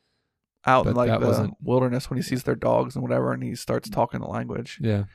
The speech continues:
Speaker 2: But yeah, he goes to see Cobb Vanth.
Speaker 1: Yeah. Um, and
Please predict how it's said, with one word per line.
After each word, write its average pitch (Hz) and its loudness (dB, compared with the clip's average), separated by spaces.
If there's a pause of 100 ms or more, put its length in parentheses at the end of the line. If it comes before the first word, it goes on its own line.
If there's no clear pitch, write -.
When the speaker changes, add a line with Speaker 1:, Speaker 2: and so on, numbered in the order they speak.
(600)
Speaker 2:
But 113 6
yeah, 107 6
he 110 4
goes 113 6
to 120 -2
see 110 0
Cobb 104 2
Vanth. 92 -2 (440)
Speaker 1:
Yeah. 92 -4 (600)
Um, 117 4 (180)
and - -6